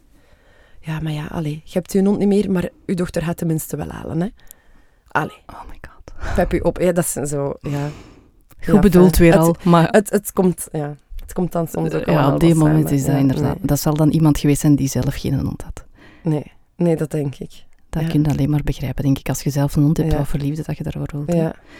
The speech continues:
Speaker 2: Maar goed, bij ons is dus alles goed gekomen, hè. Allee, ik bedoel, dat was gewoon
Speaker 1: Ja.
Speaker 2: een, een onnozele infectie. Achteraf hebben wij zelfs, eh, gehoord van een verpleegster dat het eigenlijk evengoed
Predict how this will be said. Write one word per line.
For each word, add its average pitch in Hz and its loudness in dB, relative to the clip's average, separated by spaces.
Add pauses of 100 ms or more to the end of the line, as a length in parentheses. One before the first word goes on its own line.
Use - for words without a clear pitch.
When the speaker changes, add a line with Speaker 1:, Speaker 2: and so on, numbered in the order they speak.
(480)
Speaker 2:
Maar 190 2
goed, 233 8
bij 208 8
ons 233 8
is 208 8
dus 170 4
alles 185 2
goed 170 4
gekomen, 143 0
hè. 202 2 (180)
Allee, 170 4
ik 147 2
bedoel, 151 0
dat 143 0
was 156 -6
gewoon 147 0
Speaker 1:
Ja. 170 4
Speaker 2:
een, 151 4
een 151 4
onnozele 170 6
infectie. 170 4 (280)
Achteraf - -4
hebben 139 -2
wij 127 -4
zelfs, - -4
eh, - -6
gehoord - 0
van 165 0
een 151 4
verpleegster 160 0
dat 151 0
het - -4
eigenlijk 147 -2
evengoed 170 4